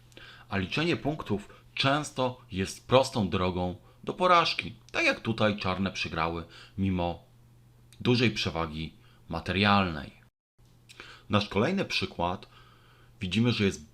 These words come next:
bardziej skomplikowany. Już nie jest to zadanie tylko dla uczniów, które zostało wymyślone przez jakiegoś nauczyciela. Przypomina już to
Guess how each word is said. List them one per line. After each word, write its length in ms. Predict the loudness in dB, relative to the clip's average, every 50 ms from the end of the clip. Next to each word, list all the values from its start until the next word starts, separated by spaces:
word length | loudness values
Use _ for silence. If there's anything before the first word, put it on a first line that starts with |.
| 2
bardziej 360 | 6 6 8 8 6 4 -2
skomplikowany. 840 | -4 -2 -4 -4 -4 -4 -2 0 0 0 0 0 0 0 -2 -4 -8 -12 -14 -20 -20 -20 -18 -10 -6
Już 180 | -4 -4 0 4
nie 220 | 4 4 6 4
jest 300 | 4 2 0 -2 -8 -4
to 300 | -2 -2 -2 -2 -4 -6 -14 -20 -20 -20 -14
zadanie 680 | -12 -8 -2 0 0 0 2 2 2 4 4 2 0 -2 -8 -8 0
tylko 300 | 4 4 4 4 4 0
dla 140 | -2 -2 -2
uczniów, 440 | -2 0 -2 -2 -2 -2 -6 -6 -6
które 220 | -6 -8 -8 -6
zostało 300 | -8 -8 -6 -4 -4 -4
wymyślone 680 | -6 -6 -2 2 4 4 4 2 2 0 0 -2 -2
przez 200 | -6 -8 -10 -10
jakiegoś 280 | -10 -6 -6 -4 -4 -4
nauczyciela. 760 | -6 -8 -8 -8 -10 -6 -6 -4 -4 -2 -2 -2 -2 -4 -6 -10 -20 -20 -20 -20 -20 -20 -20 -20 -20 -20 -20 -20 -20 -20 -20 -20 _ _ _ -4
Przypomina 460 | -4 -2 0 2 2 2 4 2 2
już 180 | 2 0 -2
to 380 | 0 2 2 2 2 -2 -8 -18